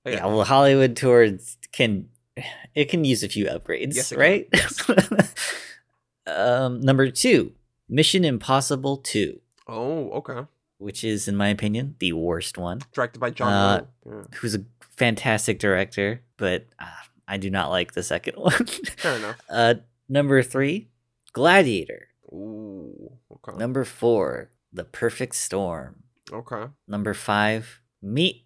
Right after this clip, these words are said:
Speaker 1: the Parents.
Speaker 2: <laughs> Okay.
Speaker 1: <laughs>
Speaker 2: I love that movie.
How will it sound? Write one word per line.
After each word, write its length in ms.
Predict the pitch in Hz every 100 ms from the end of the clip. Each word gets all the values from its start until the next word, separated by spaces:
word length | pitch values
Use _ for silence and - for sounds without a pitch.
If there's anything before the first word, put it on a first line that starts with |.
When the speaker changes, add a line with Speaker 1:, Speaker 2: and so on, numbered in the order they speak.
| _
Speaker 1:
the 100 | 180
Parents. 880 | 180 - 104 95 76 - - - - _ _ -
Speaker 2:
<laughs> 720 | - - - _ _ _ -
Okay. 1000 | 175 285 269 214 139 _ 147 - 92 131 - 202 226
Speaker 1:
<laughs> 260 | - 233
Speaker 2:
I 100 | -
love 240 | 139 120 117
that 140 | 113
movie. 340 | 107 92 95